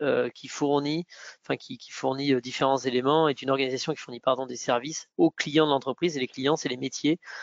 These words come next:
Donc en fait, il y a vraiment, même en interne aujourd'hui, cette relation client-fournisseur qui se dessine,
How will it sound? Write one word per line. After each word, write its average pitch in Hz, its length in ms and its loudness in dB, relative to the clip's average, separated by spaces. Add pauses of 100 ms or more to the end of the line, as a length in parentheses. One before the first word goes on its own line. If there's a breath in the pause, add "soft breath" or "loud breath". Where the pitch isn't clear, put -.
(260 loud breath)
Donc 135 160 -2
en 135 40 0
fait, 160 120 2
il - 40 6
y - 20 4
a - 20 -2
vraiment, 147 280 4
même 160 220 4
en 151 120 4
interne 160 340 4
aujourd'hui, 135 340 0
cette - 200 -2
relation 135 400 0
client-fournisseur 143 800 0
qui 123 200 -12
se 113 60 -16
dessine, 170 380 -4